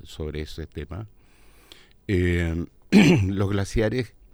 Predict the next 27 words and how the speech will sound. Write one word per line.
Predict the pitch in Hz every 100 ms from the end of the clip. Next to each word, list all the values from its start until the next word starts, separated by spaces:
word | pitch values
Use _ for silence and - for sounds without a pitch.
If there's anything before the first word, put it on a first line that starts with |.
| - - - - - -
y | 104
todo | 90 117 139
lo | 135
que | 107
se | - 90
conoce | 90 90 98 110 120
como, | - 95 98 95 98 -
eh, | - 85 85 80
terrenos | 92 78 101 117 120
que | -
están, | - 98 95 98 - -
eh, | 80 78
permanentemente, | - 87 87 87 98 - 98 95 98 98 - 107 107 110 117 - - - -
eh, | 80 76
con | - 82
temperaturas | 87 76 80 80 98 85
bajo | 69 104 -
cero | - 80 76
grado | 73 67 69 101 - - - - - _
en | 90 82
alta | 85 95
montaña, | 90 90 82 87 87 95 107 _ _ _ _ - -
son | - 113 123 -
enfriadores | 101 - 101 90 90 123 135
de | 104
la | 95
atmósfera. | 82 92 147 - - -